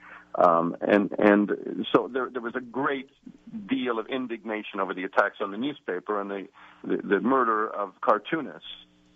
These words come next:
uh, for, and for their satire. And, um, and, and there was, I, I think, great support for that magazine now, for that newspaper now, and it will publish a special edition next Wednesday in which,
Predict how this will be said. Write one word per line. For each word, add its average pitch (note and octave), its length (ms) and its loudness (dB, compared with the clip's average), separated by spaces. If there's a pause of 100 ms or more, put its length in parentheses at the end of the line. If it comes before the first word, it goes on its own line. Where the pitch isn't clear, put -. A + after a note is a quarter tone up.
(140)
uh, E2+ 360 2 (380)
for, - 120 -4 (180)
and G2 240 2 (220)
for A#2 160 4
their A#2 240 -2
satire. F2 720 -6
And, G2+ 480 0 (200)
um, F#2+ 520 0 (480)
and, G#2+ 180 4
and A2+ 160 2
there A2 80 4
was, G#2+ 240 0
I, G#2+ 300 0
I G#2+ 40 0
think, A2 280 -4
great A#2+ 320 0
support A#2 460 -2 (360)
for A#2 140 2
that G#2+ 160 2
magazine A2 560 -2
now, F#2+ 280 2
for B2 120 0
that G#2 160 -2
newspaper B2+ 480 -4
now, F2 240 4
and A2 80 4
it A2+ 80 -2
will A#2+ 100 2
publish B2 420 0
a G#2 40 -16
special B2 340 -2
edition A2 360 -4
next G#2 200 -2
Wednesday A#2 560 -2 (400)
in G#2 140 0
which, G#2 180 0